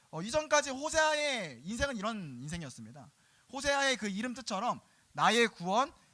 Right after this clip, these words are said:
나의 안위, 내가 주도하는 인생이 호세아의 인생이었습니다. 그러나 하나님께서 원하시는 인생은 무엇입니까? 그의 인생은 여호수아의 인생. 하나님의 구원, 하나님의 안위, 하나님의 안식,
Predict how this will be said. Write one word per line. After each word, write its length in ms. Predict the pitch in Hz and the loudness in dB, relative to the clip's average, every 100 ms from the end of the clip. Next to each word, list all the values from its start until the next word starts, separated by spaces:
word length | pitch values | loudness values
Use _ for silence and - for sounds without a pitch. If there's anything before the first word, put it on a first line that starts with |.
| _ | _
나의 400 | - 151 202 240 | -2 2 4 4
안위, 420 | 202 170 196 294 - _ - | 2 2 0 -6 -10 _ -6
내가 340 | 151 175 277 | -4 2 2
주도하는 500 | - - 196 240 262 | 2 -2 2 2 2
인생이 300 | 208 175 233 | -4 -6 -6
호세아의 520 | 233 269 269 233 254 226 | -6 -4 0 0 0 -4
인생이었습니다. 600 | 180 175 - 131 107 87 _ _ _ _ - | -8 -8 -12 -16 -20 -20 _ _ _ _ -8
그러나 240 | 220 254 | -2 0
하나님께서 460 | 285 320 311 285 262 | 2 2 2 0 2
원하시는 800 | 208 254 277 269 269 262 214 127 _ - | 4 4 4 0 -2 -2 -4 -8 _ -12
인생은 360 | 220 254 262 | -4 -2 -2
무엇입니까? 640 | 190 196 208 196 180 220 339 _ _ _ _ | 0 0 -2 -6 -2 -2 -2 _ _ _ _
그의 240 | - 220 254 | -8 -4 -4
인생은 480 | 233 226 233 190 151 | -4 -6 -6 -8 -6
여호수아의 640 | 175 240 240 220 185 160 | -4 -2 -2 2 2 0
인생. 300 | 107 117 92 _ _ _ _ _ _ _ _ _ - | -8 -12 -14 _ _ _ _ _ _ _ _ _ -4
하나님의 480 | 269 285 262 262 | 0 2 2 0
구원, 480 | 240 170 196 233 311 - | -2 -2 2 2 0 -8
하나님의 480 | 269 277 269 262 254 | -4 -2 0 4 6
안위, 400 | 170 185 269 294 - | 4 2 -4 -6 -10
하나님의 440 | - 277 277 269 254 | -2 0 0 4 6
안식, 480 | 185 185 254 285 | 4 2 -2 -2